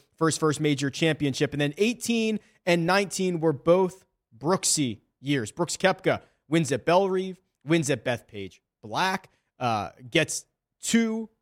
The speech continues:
P G A championships over the course of two years. And then Justin Thomas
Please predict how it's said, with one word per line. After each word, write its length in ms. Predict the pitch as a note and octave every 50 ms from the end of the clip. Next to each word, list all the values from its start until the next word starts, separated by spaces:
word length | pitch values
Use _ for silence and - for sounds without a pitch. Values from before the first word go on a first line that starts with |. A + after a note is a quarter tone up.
| _ _ _ _ _
P 160 | - G#3+ G3+
G 140 | D#3+ F3+ F#3+
A 60 | F3+
championships 680 | D#3 - F#3+ F3+ E3+ D#3+ F3 E3+ - - E3+ D3 - -
over 180 | - E3+ D3+ D3+
the 60 | D3+
course 240 | - E3 D#3 C#3+ -
of 60 | C3
two 100 | - D#3
years. 240 | D3+ E3 F3+ F#3 E3
And 80 | D3
then 80 | E3 D3+
Justin 300 | C#3+ E3+ E3 D#3+ - D#3
Thomas 380 | - E3+ E3+ E3+ E3 D#3 -